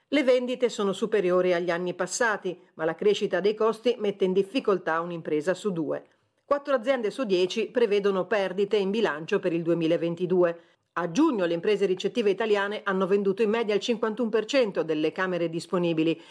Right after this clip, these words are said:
a luglio e agosto oltre il settanta per cento. In estate le strutture hanno incontrato però grandi difficoltà a reperire personale stagionale.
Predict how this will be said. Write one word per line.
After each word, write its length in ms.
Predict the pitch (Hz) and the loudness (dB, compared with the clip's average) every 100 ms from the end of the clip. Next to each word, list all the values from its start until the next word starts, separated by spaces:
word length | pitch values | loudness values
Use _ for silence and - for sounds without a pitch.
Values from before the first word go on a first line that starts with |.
| - - | -12 -2
a 80 | |
luglio 360 | 254 269 220 202 | 0 0 2 2
e 60 | 269 | 2
agosto 500 | 254 311 - 262 - | 2 -2 0 -2 0
oltre 300 | 349 302 254 | -2 2 2
il 40 | |
settanta 460 | - 208 202 185 170 | 2 -4 -4 -6 -6
per 180 | 156 160 | -6 -6
cento. 520 | - 135 139 160 151 _ _ _ - | -10 -8 -4 -4 -4 _ _ _ -4
In 160 | 175 | 0
estate 360 | 226 226 233 233 | 0 0 -2 0
le 120 | 196 | -2
strutture 640 | - 240 233 202 226 226 - | -4 -6 -4 2 2 2 -2
hanno 220 | 170 190 | -4 -2
incontrato 560 | 185 220 214 175 185 185 | 0 0 0 -2 -4 -2
però 260 | 180 175 | 0 0
grandi 380 | 202 180 165 190 | 0 -2 0 -2
difficoltà 800 | 175 170 190 180 185 269 226 - | 0 0 -2 0 0 2 -2 -4
a 80 | 165 | -8
reperire 480 | 165 165 180 185 175 | -6 -2 2 2 2
personale 580 | 170 - 180 185 185 | -2 -2 -2 0 -2
stagionale. 680 | 170 190 170 185 170 165 165 | -2 -4 -2 0 0 0 -4